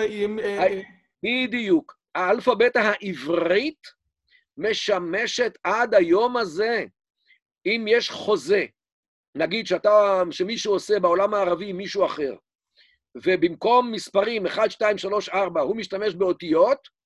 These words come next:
Speaker 1: האותיות
Speaker 2: הוא
Speaker 1: הן עבריות.
Speaker 2: ישתמש
Speaker 1: כן.
Speaker 2: באלפבית העברית. והם לא יודעים את זה.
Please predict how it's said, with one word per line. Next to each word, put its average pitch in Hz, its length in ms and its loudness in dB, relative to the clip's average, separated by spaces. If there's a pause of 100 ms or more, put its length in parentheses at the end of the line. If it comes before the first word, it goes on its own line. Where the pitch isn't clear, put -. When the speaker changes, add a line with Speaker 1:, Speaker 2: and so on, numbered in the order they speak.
(260)
Speaker 1:
האותיות 151 320 6
Speaker 2:
הוא 247 100 10
Speaker 1:
הן 247 60 6
עבריות. - 360 -2
Speaker 2:
ישתמש 208 480 0
Speaker 1:
כן. 165 60 -16
Speaker 2:
באלפבית 185 760 0
העברית. 214 800 -2 (1080)
והם 202 200 2
לא 262 60 6
יודעים 277 360 6
את 269 80 2
זה. 160 120 -6